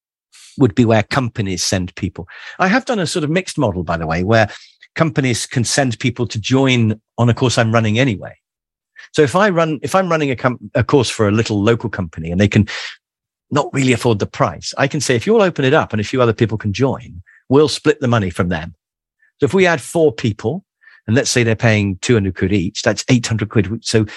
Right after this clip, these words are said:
you can have four hundred and I'll have four hundred. And that makes theirs come down from a thousand quid to six hundred and makes it viable. But a lot of companies don't want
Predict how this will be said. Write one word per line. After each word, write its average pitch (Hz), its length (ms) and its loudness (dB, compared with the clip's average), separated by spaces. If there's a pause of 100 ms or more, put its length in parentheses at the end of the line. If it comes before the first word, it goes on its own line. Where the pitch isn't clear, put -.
you 127 80 -2
can 139 120 2
have 113 100 0
four 104 180 2
hundred 101 300 0
and 107 100 2
I'll 110 140 2
have 82 140 -10
four 76 180 -12
hundred. - 300 -16 (840)
And 110 140 2
that 143 180 0
makes 123 320 -2
theirs 107 360 2
come 104 200 0
down 92 200 0
from 95 140 -4
a 92 40 0
thousand 87 340 0
quid 90 160 -4
to 87 60 -4
six - 260 -2
hundred 90 340 2
and 80 260 -4 (340)
makes 95 220 0
it 104 120 -2
viable. 90 420 -4 (420)
But 131 140 2
a 143 40 4
lot 208 180 4
of - 60 -2
companies 107 520 0
don't 113 320 0
want 101 500 0